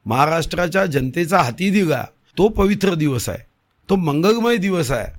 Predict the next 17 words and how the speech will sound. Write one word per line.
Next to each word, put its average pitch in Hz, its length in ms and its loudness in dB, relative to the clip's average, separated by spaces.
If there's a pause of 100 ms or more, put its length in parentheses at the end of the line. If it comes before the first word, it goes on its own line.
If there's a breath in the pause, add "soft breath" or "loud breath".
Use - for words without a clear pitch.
आणि 190 180 2
म्हणूनच 190 440 0
आपण 208 240 0
म्हणतो 170 420 -2
की 170 160 -4
या 180 100 0
मंगलमय 180 580 -2
दिवशी 151 600 -2
हे 143 100 -2
गीत 156 280 -4
म्हटलं 170 460 -2
गेलं, 135 300 -4 (520 soft breath)
हे - 120 -10
माझ्या 135 380 0
दृष्टीने 180 760 -6
फक्त - 240 -8
गीत 143 280 -4